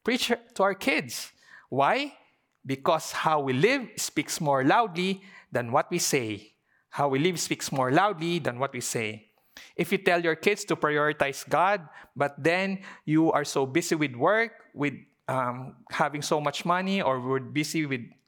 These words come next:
enjoying so much pleasure, but you do not have time for God, then what kind of message are you telling your kids? And what would they hear,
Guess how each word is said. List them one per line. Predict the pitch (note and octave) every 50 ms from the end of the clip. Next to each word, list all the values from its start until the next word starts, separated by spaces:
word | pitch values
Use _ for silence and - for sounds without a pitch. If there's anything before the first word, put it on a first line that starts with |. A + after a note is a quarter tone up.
| _ _ -
enjoying | D3+ C#3+ B2+ D3 D3 D3 D3+
so | - - C#3+
much | C#3+ C#3+ - - -
pleasure, | C#3 C#3 C#3+ - - D3
but | C3 B2+ B2+ - D3
you | D3 D3+ D3
do | C#3+ C#3+ C#3
not | C3+ C3 B2+ -
have | - C3 B2+ B2+ - -
time | - C3+ C#3+ D3
for | - - C#3
God, | C3 C3 C3 C3 C#3 C#3 C3+ - - - - - - - _ -
then | - D#3 C3+
what | C#3+ D3+ D3+ - -
kind | F3+ F#3 G3 F#3+
of | - - D#3+
message | D#3+ E3 - - D3 -
are | - C3
you | C#3 B2 B2+
telling | - - - F3 E3 D3+ C#3+ C#3+ D3 D3 - - - - _ -
your | C3 B2+ B2
kids? | - - C#3 B2 A#2+ A2 A#2 - - -
And | C3+ C#3 C3+
what | E3 F#3+ F#3+ - D#3+
would | E3+ D#3 C3 B2+
they | C#3 C#3 C3
hear, | C3 - G3+ G3+ G3 G3 G3 G3